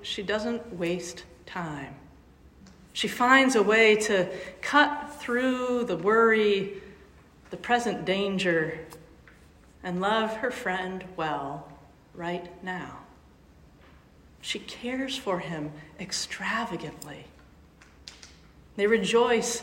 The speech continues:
together with what time they have.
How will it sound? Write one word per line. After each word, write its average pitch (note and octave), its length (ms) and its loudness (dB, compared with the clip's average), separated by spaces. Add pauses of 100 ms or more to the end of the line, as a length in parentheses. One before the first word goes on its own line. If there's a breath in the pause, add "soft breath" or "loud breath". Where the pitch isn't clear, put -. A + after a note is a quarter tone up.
(120)
together G#3 680 0 (680)
with G3 280 -8
what G3 220 -6
time F3 380 -8
they E3 120 -10
have. - 320 -12